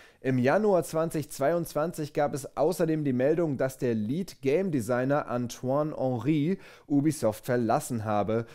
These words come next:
nachdem er seit zwanzig vierzehn an Skull and Bones gearbeitet habe. Das könnte ebenfalls auf eine sehr holprige Entwicklung hindeuten.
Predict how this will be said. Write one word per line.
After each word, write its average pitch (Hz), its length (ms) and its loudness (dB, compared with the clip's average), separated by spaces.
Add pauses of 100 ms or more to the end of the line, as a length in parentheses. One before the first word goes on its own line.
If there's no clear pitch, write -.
(120)
nachdem 160 320 0
er 165 100 4
seit 151 280 2
zwanzig 156 500 -2
vierzehn 175 560 -2
an 135 220 -2
Skull 120 280 -2
and 123 160 0
Bones 104 340 -2
gearbeitet 113 680 0
habe. 95 320 -2 (560)
Das 185 380 2
könnte 180 400 2
ebenfalls 151 560 2
auf 131 100 -4
eine 131 220 2
sehr 120 320 2
holprige 135 520 0
Entwicklung 120 540 -4
hindeuten. 110 800 0